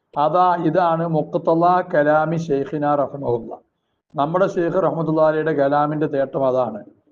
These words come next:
അദ്ദേഹം പറഞ്ഞതിന്റെ ആകെ ചുരുക്കം ഇതാണ്. അപ്പൊ അമ്മ ശുക്രു,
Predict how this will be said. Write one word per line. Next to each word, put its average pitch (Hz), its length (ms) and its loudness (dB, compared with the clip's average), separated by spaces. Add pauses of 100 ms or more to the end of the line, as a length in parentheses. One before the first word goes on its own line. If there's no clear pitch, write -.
(300)
അദ്ദേഹം 165 380 0
പറഞ്ഞതിന്റെ 160 480 0 (480)
ആകെ 151 240 0
ചുരുക്കം 151 280 -2 (100)
ഇതാണ്. 117 300 -2 (640)
അപ്പൊ 156 220 -4 (100)
അമ്മ 185 180 0 (120)
ശുക്രു, 175 380 0